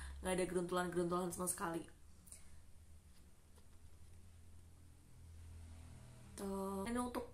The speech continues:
pernoda-nodaan dia berhasil tercoverage.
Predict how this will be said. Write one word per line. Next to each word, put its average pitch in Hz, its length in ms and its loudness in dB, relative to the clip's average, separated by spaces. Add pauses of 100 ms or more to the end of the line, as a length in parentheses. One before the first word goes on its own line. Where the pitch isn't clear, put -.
pernoda-nodaan 208 880 6
dia 220 240 6
berhasil 208 640 4
tercoverage. 202 1300 4